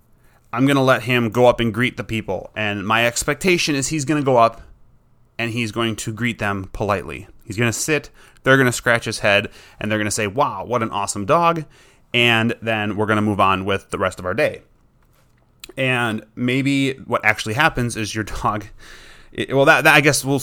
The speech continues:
we'll stop there for a second. So that would be your expectation. That is what I expect the dog to do. And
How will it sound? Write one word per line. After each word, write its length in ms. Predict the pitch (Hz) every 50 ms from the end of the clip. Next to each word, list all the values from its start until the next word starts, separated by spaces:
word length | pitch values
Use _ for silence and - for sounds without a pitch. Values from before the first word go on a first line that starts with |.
| - -
we'll 120 | 139 135
stop 240 | 131 - 143 123 -
there 100 | 117 107
for 120 | 101 117 113
a 40 |
second. 300 | - 143 127 110 104 98
So 100 | - 113
that 220 | 110 131 131 131 123
would 100 | 123 113
be 120 | 117 113
your 140 | 110 107 110
expectation. 720 | 101 104 104 - - 120 120 - 208 180 - - 92 -
That 180 | - 151 151 156
is 80 | 131
what 140 | 127 135 139
I 100 | 131 123
expect 600 | 120 120 - - - 147 135 131 131 - - - _ _ _ _ _ _ _ _ _ _ _ -
the 100 | 120 117
dog 380 | 110 110 101 101 98 101 101 - _ _ _ _ _ _ _ _ _ _ _
to 100 | - 131
do. 260 | 131 170 160 107 - - _ _ _ _ _ _ _ _ _ - - _
And 380 | 143 147 147 139 135 131 -